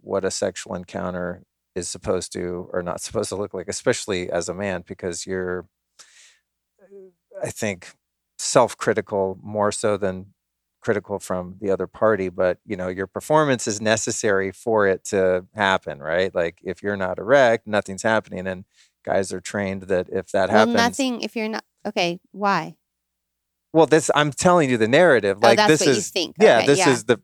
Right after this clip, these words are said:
Speaker 1: the, uh, the
Speaker 2: Yeah,
Speaker 1: stuck
Speaker 2: the
Speaker 1: framework,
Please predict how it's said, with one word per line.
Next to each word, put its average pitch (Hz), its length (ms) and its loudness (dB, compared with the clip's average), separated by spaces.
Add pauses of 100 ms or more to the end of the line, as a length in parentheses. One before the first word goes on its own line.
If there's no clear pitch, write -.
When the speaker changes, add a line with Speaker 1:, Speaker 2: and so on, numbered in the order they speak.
Speaker 1:
the, 107 200 2 (1300)
uh, 95 480 2
the - 80 2
Speaker 2:
Yeah, 196 120 2
Speaker 1:
stuck 139 240 4
Speaker 2:
the - 60 -12
Speaker 1:
framework, 120 260 2